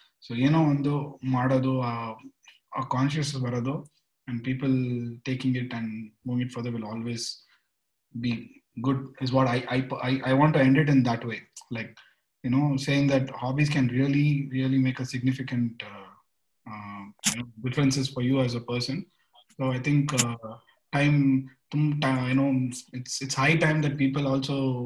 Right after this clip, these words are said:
start thinking about it and, and doing this. That, that's how I want to put it.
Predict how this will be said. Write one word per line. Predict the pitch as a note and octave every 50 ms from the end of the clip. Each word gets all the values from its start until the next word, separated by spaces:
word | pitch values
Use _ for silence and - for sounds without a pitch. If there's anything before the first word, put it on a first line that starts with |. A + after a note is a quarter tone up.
| A#2+ A#2
start | - - - - - C3 C3 C3 -
thinking | C3+ C3 C3 C3+ C3 C3 A#2+
about | A#2+ A#2+ A#2+ A#2 A#2+
it | B2+ B2 B2
and, | A#2+ A2+ A2 A2 A2 A2+ - _ _ _ _ _ - -
and | A2 G#2+ G#2+
doing | A2 G#2+ G2+ F#2+
this. | F#2 - - - - - - _ _ _ - A#2
That, | A#2 A#2 - - - C3
that's | B2 B2 -
how | C3+ C3+
I | B2+ A#2+ A#2 A#2+
want | A#2+ A#2 A#2
to | - A#2 A2+ A2 - _ _ _ _ -
put | G#2 G2
it. | F#2+